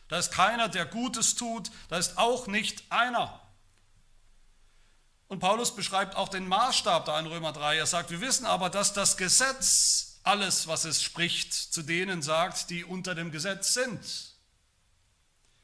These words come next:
Und Paulus beschreibt dann auch das Urteil in diesem Vers, was sich ergibt, „damit jeder Mund verstopft werde und alle Welt vor Gott schuldig sei“, alle Menschen schuldig sind,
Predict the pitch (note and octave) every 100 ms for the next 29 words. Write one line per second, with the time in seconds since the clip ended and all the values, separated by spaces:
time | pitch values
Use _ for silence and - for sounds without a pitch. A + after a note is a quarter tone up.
0 | _ _ _ _ _ _ D3 E3+ F#3 E3+
1 | C3 D#3 F3 E3 D#3+ F3+ E3+ F3+ F3+ F3
2 | - C4 B3+ G#3+ C#3+ G#2+ - _ _ _
3 | _ _ _ _ _ C3 C#3 C#3 D3+ B2+
4 | A2+ - B2+ C3 B2 C3+ C3+ A2 - -
5 | - - C#3+ A3 A3 - - - C#3+ E3+
6 | G#3+ A3 A3 G#3+ E3 F#3 A3 - - -
7 | D3+ G3 G#3+ - E3+ F3+ F#3+ F#3+ F#3+ G3
8 | - _ C#3+ D#3 G3 A3+ E3+ F3+ G#3 -
9 | D#3+ F#3 G#3 - - - - - B3+ C#4
10 | C4 G3+ - D#3+ G2+ - _ _ - B3
11 | A3+ A3 G3 F3 - B3 C#4+ A3+ - -
12 | A#2+ F#2 - - -